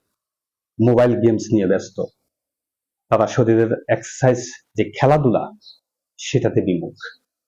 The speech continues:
এটাও আমাদের জন্য ক্ষতিকর। আমাদের প্রজন্ম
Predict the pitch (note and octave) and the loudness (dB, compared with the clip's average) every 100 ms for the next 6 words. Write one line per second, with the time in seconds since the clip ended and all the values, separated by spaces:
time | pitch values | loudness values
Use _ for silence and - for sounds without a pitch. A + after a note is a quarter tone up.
0 | _ _ _ _ _ G2+ C3 F3 D3 A#2 | _ _ _ _ _ -6 0 0 2 0
1 | G2 F#2+ F2 - F2 - D2+ _ _ _ | -2 -4 -4 -4 -6 -6 -8 _ _ _
2 | _ _ _ G2+ G#2 - A2+ A2+ A2+ | _ _ _ -4 -2 0 2 2 2